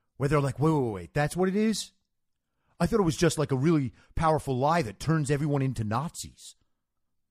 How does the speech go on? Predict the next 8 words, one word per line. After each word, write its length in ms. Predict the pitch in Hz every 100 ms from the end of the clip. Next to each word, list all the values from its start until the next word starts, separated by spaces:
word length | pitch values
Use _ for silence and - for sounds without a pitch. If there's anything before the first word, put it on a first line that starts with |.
| _ _ -
Okay, 240 | 110 175 196
commie. 360 | 151 139 139 - _ _ _ _ _ _ _ _ -
I 200 | 82 101
know 200 | 104 139
that's 220 | 156 147
what 180 | 165 151
you 60 |
think. 460 | 139 180 180 104